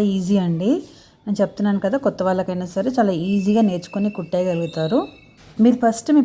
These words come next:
పాత బ్లౌజుల మీదనే ట్రై చేయండి. మీ దగ్గర ఇంట్లో ఏవైనా క్లాత్స్ ఉంటాయి కదా, వాటితో ట్రై చేయండి, మీకు ఖచ్చితంగా ఒక మంచి సాటిస్ఫాక్షన్ అయితే ఉంటుందండి. So, ఇలాగే మొత్తం నెక్ మొత్తం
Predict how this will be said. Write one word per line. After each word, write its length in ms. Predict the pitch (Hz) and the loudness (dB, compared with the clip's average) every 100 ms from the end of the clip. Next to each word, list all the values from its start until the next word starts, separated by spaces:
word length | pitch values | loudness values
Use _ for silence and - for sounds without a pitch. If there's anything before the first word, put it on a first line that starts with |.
| 220 | 4
పాత 140 | 190 202 | 2 0
బ్లౌజుల 280 | 214 208 208 | 0 2 2
మీదనే 280 | 202 190 214 233 | 0 0 -2 0
ట్రై 120 | 190 180 180 | -2 -2 -2
చేయండి. 440 | 190 180 170 170 262 | -2 0 0 0 2
మీ 80 | 254 185 | 2 2
దగ్గర 160 | 175 185 | -2 -2
ఇంట్లో 240 | 180 180 196 185 | -2 2 2 2
ఏవైనా 260 | 175 185 202 202 | 0 0 0 2
క్లాత్స్ 260 | 175 175 185 | 0 -2 -4
ఉంటాయి 200 | 170 160 | -2 -2
కదా, 160 | 170 247 392 - - - - | 0 0 0 -8 -20 -16 0
వాటితో 280 | 196 196 233 226 | 2 2 2 2
ట్రై 120 | 190 190 - | 2 2 0
చేయండి, 420 | 196 190 185 254 440 - - | 0 0 -2 -2 -2 -6 -4
మీకు 160 | 202 - - | -4 0 -2
ఖచ్చితంగా 680 | - - 269 240 220 220 277 277 - - _ - - | -2 -4 2 4 4 4 2 0 -8 -20 _ -10 -4
ఒక 100 | 208 208 | 2 4
మంచి 200 | 226 247 247 | 4 4 4
సాటిస్ఫాక్షన్ 500 | 208 208 214 - 208 | 2 2 -2 0 -2
అయితే 120 | 175 208 185 | 0 -2 -2
ఉంటుందండి. 600 | 175 180 175 165 175 330 - _ _ _ _ _ _ - _ _ _ _ _ _ - | -2 -2 -2 0 0 -2 -4 _ _ _ _ _ _ -20 _ _ _ _ _ _ 0
So, 60 | 233 | 4
ఇలాగే 260 | 214 208 262 226 | 4 4 2 2
మొత్తం 180 | 214 202 | 0 -2
నెక్ 160 | 180 202 190 | -2 -4 -4
మొత్తం 180 | 202 | -2